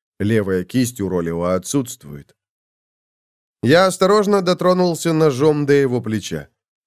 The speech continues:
Ноль внимания. Меня пробрало любопытство, и я заглянул в зеркало. Ничего особенного не увидел, лишь бледного и зал.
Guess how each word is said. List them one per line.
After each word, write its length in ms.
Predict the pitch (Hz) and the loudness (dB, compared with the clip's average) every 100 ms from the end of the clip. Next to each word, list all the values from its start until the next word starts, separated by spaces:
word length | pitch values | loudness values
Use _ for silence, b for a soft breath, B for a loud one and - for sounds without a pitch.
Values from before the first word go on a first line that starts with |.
| - | 0
Ноль 320 | 131 165 160 | 4 6 4
внимания. 640 | 147 147 101 78 73 69 _ _ _ | 0 -2 -2 -6 -10 -16 _ _ _
Меня 300 | - 135 147 | 2 4 4
пробрало 480 | 139 160 143 165 175 | 2 0 2 2 2
любопытство, 760 | 175 170 185 185 214 - - 131 | 0 0 -2 -2 -6 -6 0 2
и 120 | 143 | 4
я 120 | 151 | 2
заглянул 520 | 143 143 160 165 165 | 0 -2 -2 0 -2
в 60 | 160 | -2
зеркало. 540 | 160 185 - 80 73 - _ _ _ | -2 -2 -4 -10 -12 -16 _ _ _
Ничего 600 | 104 113 107 - 107 135 | -4 -2 -2 -4 -2 2
особенного 640 | 135 113 139 135 127 123 127 | 0 0 0 0 0 0 0
не 140 | 123 | 0
увидел, 600 | 139 156 185 170 101 82 - _ _ | 0 -2 -6 -6 -6 -8 -10 _ _
лишь 260 | 101 123 110 | 0 0 0
бледного 680 | 85 98 131 143 104 78 78 | -4 -2 0 -2 -6 -6 -6
и 100 | 87 | -6
зал. 500 | 87 131 139 87 | -2 0 0 -4